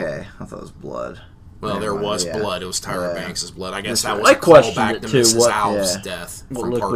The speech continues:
Speaker 2: part
Speaker 3: we were
Speaker 2: two.
Speaker 3: igniting here.
Speaker 1: Right. I will give this movie one thing. Okay?
Speaker 2: Ah.
Speaker 1: Just one
Speaker 2: One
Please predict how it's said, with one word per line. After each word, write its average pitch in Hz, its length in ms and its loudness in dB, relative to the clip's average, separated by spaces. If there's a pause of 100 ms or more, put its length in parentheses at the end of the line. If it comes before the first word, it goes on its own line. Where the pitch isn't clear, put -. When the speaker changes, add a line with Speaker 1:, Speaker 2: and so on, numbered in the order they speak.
Speaker 2:
part 113 80 0
Speaker 3:
we 107 120 0
were 98 100 -4
Speaker 2:
two. 98 80 -6
Speaker 3:
igniting 110 360 -8
here. 104 240 -12 (220)
Speaker 1:
Right. 87 360 -6 (1600)
I 147 100 6
will 196 200 10
give 156 220 6
this 143 240 2
movie 113 460 0 (460)
one 131 400 2
thing. 95 440 -8 (420)
Okay? 104 400 -4 (140)
Speaker 2:
Ah. 120 320 -4
Speaker 1:
Just 110 200 -10
one 117 100 -4
Speaker 2:
One 123 300 0